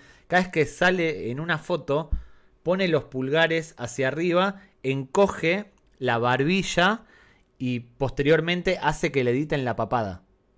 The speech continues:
De hecho, la foto oficial de Milei con los ministros, el día que asumió, está editada por Photoshop. El tipo tiene más papada que yo,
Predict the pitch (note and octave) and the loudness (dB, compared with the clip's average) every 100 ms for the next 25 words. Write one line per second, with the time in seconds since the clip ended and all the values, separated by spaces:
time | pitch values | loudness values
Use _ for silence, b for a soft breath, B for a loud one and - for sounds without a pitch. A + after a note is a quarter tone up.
0 | _ _ _ _ _ A#2+ C#3+ E3+ D3 A2 | _ _ _ _ _ -2 0 2 0 -2
1 | - D#3+ D#3 D3 B2+ C3 E3 C#3+ A2+ A2+ | -4 -4 -4 -4 -8 -4 -2 0 -2 -2
2 | C3+ C#3+ B2 A2 G2 G#2+ A#2+ D3+ D3+ B2+ | -4 -4 -6 -8 -8 -8 -4 -4 -2 -4
3 | C#3+ b b b G#2+ A2+ C3 B2+ A#2 - | -4 b b b -4 0 0 -2 -4 -6
4 | A#2+ D#3+ E3 F3 b b b G#2+ - C#3+ | -6 -4 -2 -4 b b b -4 2 2
5 | C#3+ D#3 D3 B2+ A2+ A#2+ G#2+ G#2 C#3 A2 | 4 2 2 0 -2 -4 -6 -4 -2 -4
6 | - b b A#2 C#3+ D#3 C#3 C#3+ C#3 D3 | -8 b b -6 -2 0 2 2 0 -2
7 | D3 D3 D3 C3+ C3+ - E3 F#3 | 0 2 2 2 -2 0 -2 -2